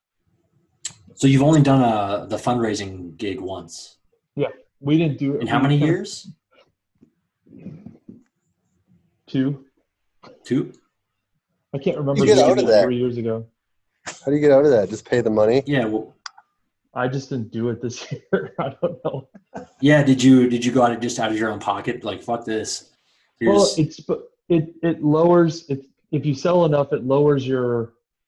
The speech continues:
Speaker 2: whatever, yearly fee, and I just ended up paying it or whatever. I don't know.
Speaker 1: Yeah, so you just paid the fee. Fair enough. I, I, I, I, I, I, uh, might do the same thing if I were you. So that, uh,
Speaker 2: I was supposed to sell,
Speaker 1: seems
Speaker 2: Hen-,
Speaker 1: reasonable.
Speaker 2: they were supposed to sell what are called camp cards, where they go around to,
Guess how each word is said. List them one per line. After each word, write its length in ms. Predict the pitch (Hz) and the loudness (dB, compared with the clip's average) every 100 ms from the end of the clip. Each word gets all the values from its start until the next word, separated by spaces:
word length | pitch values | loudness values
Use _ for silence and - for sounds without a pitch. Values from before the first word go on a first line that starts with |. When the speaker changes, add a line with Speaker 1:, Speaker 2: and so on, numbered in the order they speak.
| _ _ _ _ - | _ _ _ _ -4
Speaker 2:
whatever, 300 | 135 139 123 | -2 0 -2
yearly 440 | 117 139 139 127 | -2 0 2 0
fee, 420 | 123 143 127 117 | -2 -2 0 0
and 180 | 113 113 | -2 -4
I 100 | 117 | -6
just 240 | 110 _ _ | -8 _ _
ended 240 | 127 120 110 | -12 -10 -10
up 140 | 110 | -10
paying 340 | 131 120 110 | -10 -8 -8
it 200 | 104 101 _ - | -10 -14 _ -18
or 160 | 110 | -14
whatever. 360 | 107 104 104 104 | -12 -12 -12 -10
I 60 | |
don't 140 | 110 104 | -12 -12
know. 80 | 101 | -6
Speaker 1:
Yeah, 240 | 254 - | -6 -6
so 160 | - 139 | -8 -4
you 40 | |
just 160 | 127 131 | -4 -2
paid 160 | 135 131 | -2 -4
the 60 | |
fee. 320 | 127 165 - - | -4 -4 -6 -6
Fair 120 | 135 | -4
enough. 200 | 170 180 | -4 -4
I, 60 | 156 | -4
I, 180 | 127 151 | -2 -4
I, 120 | - 123 | -2 -2
I, 420 | 123 127 123 123 | 0 -2 -4 -4
I, 120 | 117 123 117 123 | -4 -2 -2 0
I, 40 | 120 | -2
uh, 100 | 110 | -4
might 200 | 110 120 | -6 -6
do 40 | |
the 80 | 117 | -6
same 220 | 113 117 | -6 -8
thing 180 | 101 98 | -10 -12
if 100 | 90 | -14
I 100 | 92 | -14
were 80 | 90 | -14
you. 180 | 87 80 76 | -16 -18 -20
So 160 | 76 85 | -20 -20
that, 260 | 85 85 | -20 -20
uh, 120 | 85 82 _ _ _ _ _ _ _ _ _ _ _ | -20 -20 _ _ _ _ _ _ _ _ _ _ _
Speaker 2:
I 40 | 147 | -12
was 80 | |
supposed 200 | - 170 | -6 -6
to 60 | 160 | -4
sell, 320 | - 165 156 | -2 0 0
Speaker 1:
seems 120 | - | -2
Speaker 2:
Hen-, 120 | 160 160 | -4 -6
Speaker 1:
reasonable. 160 | - | -4
Speaker 2:
they 60 | 160 | -2
were 60 | 170 | -2
supposed 220 | 180 170 | -2 -4
to 40 | |
sell 260 | - 160 156 | -2 0 0
what 180 | 156 143 | -2 -2
are 100 | 135 | -2
called 300 | 135 131 - | -2 -6 -4
camp 280 | - 156 - | -8 -8 -8
cards, 500 | 143 110 110 113 - | -4 -2 -4 -8 -8
where 160 | 131 127 | -4 -2
they 100 | 123 | -2
go 200 | 127 131 | 0 0
around 240 | 127 127 123 | 0 -2 -2
to, 320 | 120 117 | -2 -2